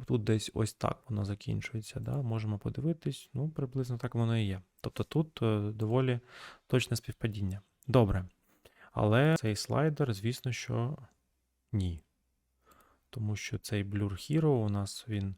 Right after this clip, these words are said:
розтягується аж ось сюди, а цей Blur Sli-, слайдер починається тут. Тому, перше, ми, е, в будь-якому випадку і Blur Hero, Blur Sli-, Blur Slider робимо абсолютами.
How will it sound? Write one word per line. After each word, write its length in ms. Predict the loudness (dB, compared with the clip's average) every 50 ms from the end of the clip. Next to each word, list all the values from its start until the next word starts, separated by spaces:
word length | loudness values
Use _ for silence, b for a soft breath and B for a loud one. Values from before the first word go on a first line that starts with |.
| B B B
розтягується 840 | -10 -4 -2 -2 -2 -2 -4 -4 -4 -2 -2 -2 -4 -4 -4 -6
аж 160 | -6 -6 -6
ось 80 | -6 -8
сюди, 420 | -6 -4 -6 -2 2 2 4 4 4
а 20 | 2
цей 240 | 0 -4 -4 -4
Blur 300 | -4 -4 -8 -8 -10 -4
Sli-, 240 | 0 0 0 0 -2
слайдер 340 | -4 -2 0 2 2 2 0
починається 480 | -2 -4 -4 0 0 0 0 -2 -4 -8
тут. 180 | -8 -14 -18 -20 _ _
Тому, 400 | 4 6 6 6 4 2 0 -4 -10 _ _ B B B B B B B B _ _ _
перше, 340 | 6 6 6 6 2 0 2
ми, 140 | 4 4 4
е, 120 | 2 2 0 0
в 360 | 0 2 2 2 0 -2 -4
будь-якому 400 | 0 2 2 2 2 2 2 2
випадку 400 | 4 4 4 2 2 2 0 0
і 20 | 0
Blur 180 | 2 0 -2
Hero, 380 | -2 0 0 2 2 2 2 0
Blur 280 | 0 -2 -2 -2 0
Sli-, 140 | -2 -2 -2
Blur 320 | 2 0 0 0 -2 0 2
Slider 260 | 4 4 4 4 2
робимо 380 | 2 2 2 4 2 2 2
абсолютами. 720 | 0 0 -2 2 2 2 2 2 0 -2 -2 0 0 0 -2